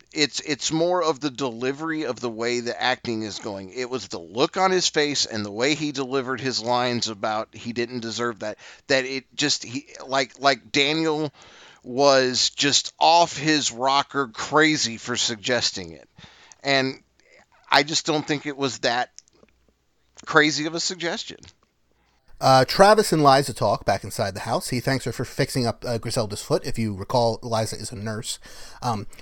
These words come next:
Speaker 2: but she lets him know that, "Hey, I might have helped, you know, stabilize it for now, but without a doctor, that foot's going to die. It's gonna poison her blood, and then she's going to die too."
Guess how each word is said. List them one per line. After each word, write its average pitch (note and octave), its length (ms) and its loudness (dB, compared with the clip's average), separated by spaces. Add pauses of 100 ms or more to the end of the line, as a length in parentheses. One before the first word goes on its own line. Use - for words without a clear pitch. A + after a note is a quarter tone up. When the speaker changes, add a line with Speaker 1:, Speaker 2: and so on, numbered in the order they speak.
Speaker 2:
but C#3+ 100 4
she D3 140 4
lets D3 180 8
him C#3+ 80 4
know C#3 200 8
that, B2+ 80 2
"Hey, C#3+ 180 6
I A#2+ 100 4
might C#3 200 4
have A#2+ 100 0
helped, C3+ 320 2
you B2 80 -4
know, G2+ 80 -4
stabilize C3+ 500 2
it A#2+ 100 -2
for A2+ 100 -6
now, B2 280 4
but G2+ 220 -4
without C3+ 240 6
a - 20 2
doctor, C3 540 6 (340)
that B2+ 180 0
foot's - 200 -2
going C3+ 240 2
to B2+ 60 2
die. A#2 480 4 (360)
It's - 140 -12
gonna C#3+ 160 0
poison C#3+ 320 2
her B2+ 80 0
blood, A#2 340 2
and G#2+ 180 -10
then A#2 120 -4
she's D3 260 -4
going C#3 220 4
to C3 80 2
die A#2+ 180 6
too." A2 440 -2